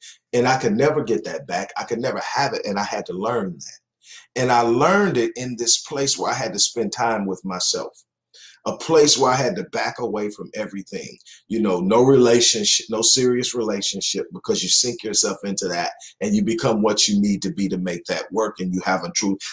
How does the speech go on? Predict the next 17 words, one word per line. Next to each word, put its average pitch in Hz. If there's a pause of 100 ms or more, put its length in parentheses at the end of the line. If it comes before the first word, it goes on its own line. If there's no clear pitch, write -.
(120)
I 190
needed 165
to 127
know 113
who 117
I 98
was 101
before 90
I 82
married 85
my 85
wife. - (1500)
That 131
was 120
important 113
to 78
me -